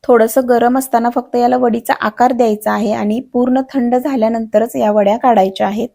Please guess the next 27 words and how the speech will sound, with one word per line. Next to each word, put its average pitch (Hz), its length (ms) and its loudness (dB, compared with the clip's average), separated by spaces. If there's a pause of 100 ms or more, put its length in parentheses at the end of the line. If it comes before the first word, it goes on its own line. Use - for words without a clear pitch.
(640)
पाहू 233 180 2
शकता 240 360 -4
या 220 120 0
ठिकाणी 226 340 -4
पूर्ण 226 320 -2 (100)
थंड 226 200 -2
झाल्यानंतर 214 560 0
या 208 180 2
वड्या 208 240 2
मी 214 100 -4
काढलेल्या 202 560 -2
आहेत. 208 220 -6 (460)
खूप 254 260 -6
छान 254 260 0
वड्या 240 320 4
तयार 220 240 4
झालेल्या 214 460 -2
आहेत 214 220 -4 (540)
आणि 214 420 -2
एकदम 226 500 -2
खमंग 233 420 -2
आणि 208 300 0
तोंडात 226 400 0 (100)
टाकताच 233 380 -4
विरघळणाऱ्या 214 580 0
या 208 200 0
वड्या 214 220 4